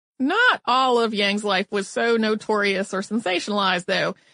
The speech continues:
Later on, their active time in the opium trade was essentially over, but Yang still had really extensive connections within all of these criminal organizations, which led to their being recruited to try to negotiate peace agreements with those organizations on behalf of the government.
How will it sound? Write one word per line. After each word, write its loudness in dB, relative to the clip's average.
Later 2
on, 2
their 2
active -2
time -2
in 0
the -2
opium 0
trade 0
was 0
essentially -4
over, 0
but -2
Yang 0
still -2
had -2
really 2
extensive -4
connections -4
within 0
all 0
of 0
these -4
criminal -2
organizations, -4
which -2
led 2
to -4
their 2
being 0
recruited 0
to -12
try -2
to -2
negotiate -2
peace -4
agreements -2
with -2
those 0
organizations -2
on 0
behalf -2
of -12
the -2
government. -2